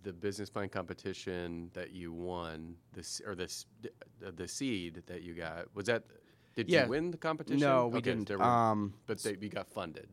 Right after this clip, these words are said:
Speaker 2: Yes, so we got, we got a two thousand five hundred, a two thousand five hundred dollar prize.
Speaker 1: Okay,
Speaker 2: And so
Speaker 1: okay.
Speaker 2: we, we got into the top sixteen from, like, one hundred and plus companies.
Speaker 1: Yeah.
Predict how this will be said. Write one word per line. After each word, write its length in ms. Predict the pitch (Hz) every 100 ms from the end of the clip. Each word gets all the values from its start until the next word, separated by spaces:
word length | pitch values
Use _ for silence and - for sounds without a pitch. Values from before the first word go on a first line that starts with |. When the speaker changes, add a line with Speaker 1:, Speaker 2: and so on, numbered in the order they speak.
| - -
Speaker 2:
Yes, 240 | 151 -
so 160 | - 147
we 120 | 147
got, 280 | 143 165 123
we 100 | 139
got 140 | 151 147
a 80 | 127
two 140 | 143
thousand 280 | 143 139 123
five 200 | 131 117
hundred, 400 | 127 117 113 110 - -
a 40 | 110
two 140 | 147
thousand 260 | 139 131 113
five 140 | 110
hundred 180 | 117 104
dollar 220 | 101 95
prize. 580 | - 113 85 80 90 -
Speaker 1:
Okay, 220 | 90 - 131
Speaker 2:
And 120 | 120
so 220 | - 127
Speaker 1:
okay. 80 | 117
Speaker 2:
we, 300 | 123 123 117 101
we 100 | 117
got 180 | 135 160
into 180 | 151 127
the 120 | 120
top 280 | - 107 -
sixteen 540 | 113 - 120 110 101
from, 240 | - 101
like, 160 | 104 98 - -
one 180 | 107
hundred 360 | 104 113 117 110
and 260 | 104 101 98
plus 320 | - 113 - -
companies. 600 | 107 104 135 165 160 -
Speaker 1:
Yeah. 200 | 87 85